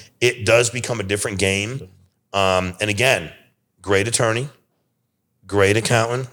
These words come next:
I'm telling you, dude, great financial guy or girl. And if you have those three things, and I have mo-, I mean, I have more attorneys now than I have trademark attorney. This one over here, this one, I mean, I, I don't even know.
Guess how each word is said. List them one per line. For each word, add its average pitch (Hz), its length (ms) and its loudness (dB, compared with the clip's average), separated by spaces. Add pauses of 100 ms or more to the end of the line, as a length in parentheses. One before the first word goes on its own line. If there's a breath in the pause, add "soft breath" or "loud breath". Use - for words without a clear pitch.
I'm 104 100 -6
telling 143 320 -2
you, 110 60 -2
dude, 98 340 -2 (340 loud breath)
great 104 260 4
financial 113 400 2
guy 92 180 4
or 87 120 2
girl. 82 280 -4 (540)
And 90 80 -8
if 90 100 -4
you 117 120 2
have 147 140 4
those 117 320 4
three 113 300 -4
things, 113 600 -2 (320 loud breath)
and 110 100 4
I 117 120 4
have 98 100 2
mo-, 98 200 0
I 95 40 -4
mean, 101 140 0
I 107 40 4
have 95 100 0
more 92 180 0
attorneys 87 380 -4
now 87 140 -2
than 82 100 -2
I 80 80 0
have 78 120 -2
trademark 95 500 0
attorney. 80 300 -6
This 120 220 -2
one 95 120 0
over 87 160 -2
here, 78 160 -4
this 110 200 -2
one, 117 100 -6
I - 20 -6
mean, 98 160 -2
I, 98 220 -2
I 87 40 0
don't 92 120 -2
even 85 200 -4
know. 82 280 0